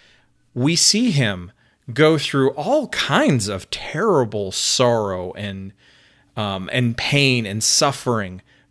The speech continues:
because his brothers beat him and sold him into slavery. That's, that's some pretty terrible stuff. And I mean, this is why when they're reunited, when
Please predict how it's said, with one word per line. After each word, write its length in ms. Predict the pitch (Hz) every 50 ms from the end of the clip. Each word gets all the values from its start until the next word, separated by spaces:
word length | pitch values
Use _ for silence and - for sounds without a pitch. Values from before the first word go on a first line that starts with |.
| _ _
because 600 | - 156 143 - - 160 156 156 156 143 - - _ _ _
his 280 | - - 165 170 151 131
brothers 800 | 117 117 131 139 165 202 196 170 135 120 110 110 117 117 - - _ _ _ _ _ _ 104 120 104 95 -
beat 280 | 131 147 202 269 -
him 360 | 123 - - 110 104 95 95 -
and 180 | - 117 120 113
sold 380 | - - - 165 170 190 180 151
him 180 | 156 139 127
into 200 | 127 123 117 107 98
slavery. 760 | - - - 147 147 139 120 92 90 - - - 50 _ _ _ _ _ _ _ _ _ _ _ _ _ _ _ _ _ _ _ _ _ _ _ _ _ _ _ _ _ _ _ _ _ _ _ _ _
That's, 300 | - 147 196 - - -
that's 340 | - - 127 156 226 247 -
some 320 | - 165 143 - - 131 120
pretty 300 | - - 208 190 151 123
terrible 460 | - - 151 165 151 135 110 107 104
stuff. 360 | - - - 123 87 82 - -
And 80 | - 131
I 60 | 135
mean, 140 | 139 139 147
this 200 | 190 208 - 180
is 120 | 147 120
why 420 | 131 131 131 123 117 107 107 104 - - - - - - _
when 400 | - 123 147 139 135 131 131 131
they're 300 | 123 117 143 170 170 151
reunited, 1040 | 131 117 131 143 143 147 147 139 127 120 123 151 226 262 170 120 107 104 98 104 110
when 360 | 123 131 131 123 123 120 120